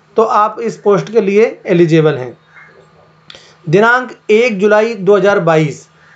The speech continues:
को न्यूनतम इक्कीस वर्ष आपकी आयु होना चाहिए, मतलब मिनिमम आपकी ट्वेंटी वन ईयर्स और मैक्सिमम आपकी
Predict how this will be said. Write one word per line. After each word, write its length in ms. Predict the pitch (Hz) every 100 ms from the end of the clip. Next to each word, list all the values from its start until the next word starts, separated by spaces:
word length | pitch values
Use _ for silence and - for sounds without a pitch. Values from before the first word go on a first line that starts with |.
| _
को 80 | 208
न्यूनतम 520 | 190 214 226 262 262 -
इक्कीस 360 | 175 - 254 214
वर्ष 220 | 233 208
आपकी 300 | 220 208 220
आयु 160 | 196 196
होना 140 | 196
चाहिए, 280 | 196 202 214
मतलब 260 | 202 214
मिनिमम 500 | 202 180 196 226 233
आपकी 280 | 220 196 208
ट्वेंटी 340 | 170 190 170 175
वन 180 | 175
ईयर्स 360 | 185 208 247 254 _ _ _
और 140 | - 208
मैक्सिमम 540 | 185 190 - 220 226
आपकी 540 | 214 190 - 269 330